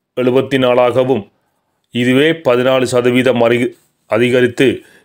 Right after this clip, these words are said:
இரண்டாயிரத்தி இருபத்தி மூன்றில் அறுநூற்றி தொண்ணூற்றி நான்காக காணப்படுவதாக தெரிவிக்கப்பட்டுள்ளது. இளம் சிறார்கள் மற்றும் ஆண் பெண்களுக்கு இடையில் நிலவி வருகின்ற அதிக நெருக்கம் காரணமாக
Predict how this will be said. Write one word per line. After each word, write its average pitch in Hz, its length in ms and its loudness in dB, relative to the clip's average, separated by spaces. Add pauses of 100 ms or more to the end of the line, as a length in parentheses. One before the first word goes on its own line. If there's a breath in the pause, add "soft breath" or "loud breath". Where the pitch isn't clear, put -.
(100)
இரண்டாயிரத்தி 127 520 -2
இருபத்தி 120 800 0
மூன்றில் 123 680 -2
அறுநூற்றி 123 600 0
தொண்ணூற்றி 123 380 0
நான்காக 123 640 0
காணப்படுவதாக 123 920 0
தெரிவிக்கப்பட்டுள்ளது. 123 880 -2 (1120)
இளம் 151 440 -2
சிறார்கள் 135 500 2
மற்றும் 127 520 -2
ஆண் 117 280 -2
பெண்களுக்கு 131 440 0
இடையில் 127 380 0
நிலவி 123 260 0
வருகின்ற 123 420 0
அதிக 120 460 0
நெருக்கம் 123 440 0
காரணமாக 123 760 0